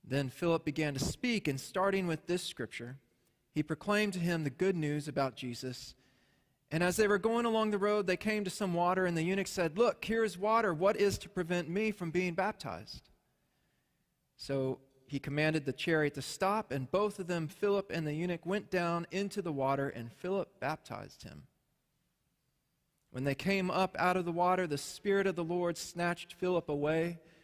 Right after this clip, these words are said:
and the eunuch saw him no more and went on his way rejoicing. But Philip found himself at Azotus, and he was passing through the region.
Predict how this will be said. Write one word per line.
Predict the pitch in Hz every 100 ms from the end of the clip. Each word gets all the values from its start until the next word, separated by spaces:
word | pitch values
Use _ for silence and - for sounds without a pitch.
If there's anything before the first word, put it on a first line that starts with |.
| _ _ _ _ _ _ -
and | 131
the | 127
eunuch | 156 175
saw | - - 170 160
him | 160 143
no | 147 143 139
more | 131 156 180 185
and | 185 143 135
went | 170 180
on | 147 143
his | 143 131
way | 143 147 143 143
rejoicing. | 127 117 143 143 - 139 127 - _ _ _ _ _ _ _
But | - 135
Philip | - 226 240 226 - - -
found | - 180 175 170
himself | 170 165 - 135 127 139 -
at | 143 131 -
Azotus, | 143 143 131 151 151 - - - _ _ -
and | 131
he | 139
was | 151 139
passing | - - 180 180 180 151
through | 147 - 175
the | 175
region. | 143 123 135 127 123